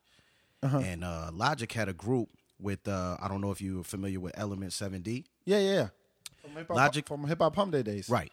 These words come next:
Speaker 1: Yeah, yeah, of
Speaker 2: Absolutely.
Speaker 1: course,
Speaker 2: Yeah.
Speaker 1: yeah.
Speaker 2: Um, so Element seven D and, and, uh, my, my younger brother Logic had a group together called Ballistics. And, uh, they were an amazing, amazing, uh, group, man. Like
Speaker 1: Yeah, Elliot was dope, man. I remember that.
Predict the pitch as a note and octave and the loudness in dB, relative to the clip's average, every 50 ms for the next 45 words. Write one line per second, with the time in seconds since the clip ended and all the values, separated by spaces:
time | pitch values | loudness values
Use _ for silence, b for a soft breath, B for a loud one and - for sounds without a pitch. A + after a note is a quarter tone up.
0 | _ - F3 F#3+ F#3 - A2+ A#2 - A2+ A#2+ A2+ F2+ D#2+ - A#2 A2+ G#2+ F#2 - | _ -4 0 0 2 2 2 0 0 0 0 -2 -2 0 0 0 0 0 0 -2
1 | - G2 G2 F#2+ F2+ - - G#2 - B2+ D#3 E3 C#3 A#2+ A2 - - B2 G2 F#2+ | -4 -4 -4 -4 -4 -6 -6 -4 -4 -4 -4 -2 -2 -2 -2 -2 -2 -2 -2 -2
2 | F2+ D#2 A2 A#2+ A2+ G2+ F#2+ F2 E2 E2 - - F2+ E2+ E2 E2 E2+ E2 D#2+ D#2+ | -4 -4 -4 -2 -2 -2 -4 -4 -6 -8 -10 -10 -10 -8 -8 -8 -8 -8 -8 -8
3 | D#2+ E2 F2+ G#2 G#2 E2+ D#2+ - - F#2 F2+ F2 F#2+ F#2+ G2+ G#2 F#2+ F2+ E2+ G#2+ | -8 -6 -4 -4 -6 -6 -8 -14 -10 -8 -6 -4 -4 -2 -2 -2 -2 -2 -2 -2
4 | G#2+ F2+ F2 E2 F2 G2+ G#2+ G#2 - F#2 E2+ - G2 F2+ E2+ E2 F#2+ G#2+ - - | -2 -4 -4 -4 -2 -2 -2 -2 -4 -8 -10 -8 -8 -8 -8 -6 -8 -8 -8 -8
5 | F2 D#2+ F2 D#2+ E2 - - G2 F2 D#2+ E2+ E2 E2 F#2 F#2+ - - - - - | -10 -8 -8 -8 -8 -8 -8 -8 -8 -8 -8 -8 -6 -6 -8 -8 -10 -14 -16 -18
6 | - - - b b b b b b b b b b b b b b b - F#2 | -18 -20 -20 b b b b b b b b b b b b b b b -8 -4
7 | F#2+ F#2 F2+ F2 F2+ F2+ F#2+ F2+ F2 E2 E2+ E2 E2 E2 F#2 G2+ G2+ F#2+ F#2 F2+ | -4 -2 -2 -2 -4 -4 -4 -4 -4 -4 -6 -6 -8 -6 -4 -4 -2 -2 -2 -2
8 | F2 E2 D#2+ - _ _ _ _ _ _ _ _ _ _ _ b b b b b | -2 -4 -6 -10 _ _ _ _ _ _ _ _ _ _ _ b b b b b
9 | b b - F#2 F#2 E2+ F#2 G#2+ B2+ B2 A2 F2+ F#2+ F2+ E2+ E2 D#2+ - - _ | b b -8 -6 -6 -4 -2 0 0 0 0 -2 -6 -8 -8 -10 -12 -18 -20 _
10 | - F2 F#2+ G#2+ A2+ G#2 F2+ F2+ F2 E2+ E2 E2 F2 F2+ E2+ E2 D#2+ D#2 F#2+ G2+ | -10 -6 -4 -2 -2 -2 -4 -4 -6 -6 -6 -6 -6 -6 -6 -8 -8 -6 -6 -6
11 | F2 - C#2+ E2 E2+ F#2 F#2 F2 E2 E2 E2 D#2+ D#2 B2 G#2 A2+ C#3 D#3+ E3+ A#3+ | -6 -6 -8 -8 -8 -8 -8 -10 -10 -8 -8 -6 -4 -4 -4 -4 -2 -2 -2 -2
12 | C3+ A#2+ A2 A#2 B2+ B2 A2 F#2+ G#2+ G#2 G#2 G#2+ G#2+ A2+ A#2 A#2+ A#2+ A#2 A2+ A2 | -2 -4 -2 0 0 0 0 -2 -4 -4 -4 -2 -2 -2 0 0 0 0 0 -2
13 | G2+ G#2 G2+ F#2 - | -2 -2 -4 -6 -8